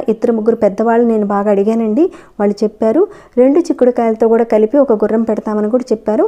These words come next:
అది ఎలానో చెప్తాను. చిక్కుడుకాయలతో ఒక రథం చేసి ఏడు రథాలుగా మనం చేసుకోవచ్చు. ఈ రథాలను కొంచెం పెద్దవాళ్ళు, అంటే హెల్త్ బాగాలేని వాళ్ళని దృష్టిలో పెట్టుకొని నేను చెప్తున్నానండి. ఎలాగైనా చేసుకొని స్వామివారి దగ్గర పెట్టుకొని మనం పూజ చేసుకోవచ్చు.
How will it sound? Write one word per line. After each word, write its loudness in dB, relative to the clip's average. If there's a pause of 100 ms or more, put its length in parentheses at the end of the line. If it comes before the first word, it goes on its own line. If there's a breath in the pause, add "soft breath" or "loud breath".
(280 loud breath)
అది -2
ఎలానో -4 (100)
చెప్తాను. -4 (580 loud breath)
చిక్కుడుకాయలతో 0
ఒక -2
రథం 0
చేసి 0 (300)
ఏడు 4 (100)
రథాలుగా 2
మనం -2
చేసుకోవచ్చు. -6 (720 soft breath)
ఈ 6 (100)
రథాలను 2
కొంచెం 0 (100)
పెద్దవాళ్ళు, 0 (100)
అంటే 0
హెల్త్ 0
బాగాలేని 0
వాళ్ళని 0
దృష్టిలో -2
పెట్టుకొని -2
నేను -4
చెప్తున్నానండి. -2 (460 loud breath)
ఎలాగైనా 2 (100)
చేసుకొని 2
స్వామివారి 0
దగ్గర 2
పెట్టుకొని 0
మనం -2
పూజ 0 (120)
చేసుకోవచ్చు. -2